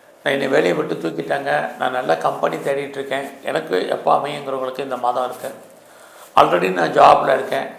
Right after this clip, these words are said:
கவர்மெண்ட் சர்வீஸ்ல இருக்கேன், பிரைவேட் செக்டார்ல இருக்கேன், நல்ல ஒரு பேர் போன கம்பெனிகள்ல இருக்கேன், எனக்கு எப்படி இருக்குங்கிறவங்களுக்கு வேலையில நீங்க எவ்வளவுக்கு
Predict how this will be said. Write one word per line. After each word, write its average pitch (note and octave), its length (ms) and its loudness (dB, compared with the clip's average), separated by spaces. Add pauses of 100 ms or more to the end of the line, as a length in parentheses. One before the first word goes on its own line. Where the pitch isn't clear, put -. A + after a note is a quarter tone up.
(180)
கவர்மெண்ட் C3+ 360 2
சர்வீஸ்ல C3 420 -2
இருக்கேன், C3 260 -6
பிரைவேட் C3+ 340 -2
செக்டார்ல B2 400 -4
இருக்கேன், B2 260 -8 (600)
நல்ல E3 220 6
ஒரு E3+ 180 6
பேர் C#3+ 200 0
போன D3+ 140 2
கம்பெனிகள்ல C3+ 640 -2
இருக்கேன், B2+ 300 -8
எனக்கு D3 300 -6
எப்படி D#3 220 -6
இருக்குங்கிறவங்களுக்கு B2 800 -6 (540)
வேலையில F#3 360 6
நீங்க E3+ 240 -2
எவ்வளவுக்கு F3 320 4